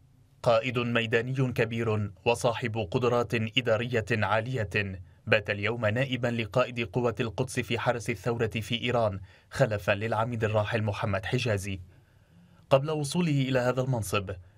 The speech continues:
تدرج العميد فلاح زادة في مناصب عسكرية متعددة، ليصبح أحد أهم الشخصيات التي رافقت الفريق الشهيد الحاج قاسم سليماني في لبنان والعراق وسوريا.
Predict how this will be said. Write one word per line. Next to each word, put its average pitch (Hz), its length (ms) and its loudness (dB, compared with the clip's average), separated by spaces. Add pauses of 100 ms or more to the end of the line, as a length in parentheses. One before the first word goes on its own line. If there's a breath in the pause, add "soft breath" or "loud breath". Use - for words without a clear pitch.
(120)
تدرج 110 420 2
العميد 107 420 0
فلاح 110 360 0
زادة 110 440 2 (140)
في 151 160 2
مناصب 107 460 0
عسكرية 104 600 -2
متعددة، 107 1000 -2 (380 loud breath)
ليصبح 107 540 -2
أحد 110 440 0
أهم 117 360 2
الشخصيات 110 760 -2 (220 soft breath)
التي 107 320 0
رافقت 107 480 0
الفريق 113 460 -2
الشهيد 110 460 -2
الحاج 113 340 -2
قاسم 120 400 -4
سليماني 117 760 -2 (340 loud breath)
في 123 160 0
لبنان 113 380 2
والعراق 104 640 2
وسوريا. 101 580 -2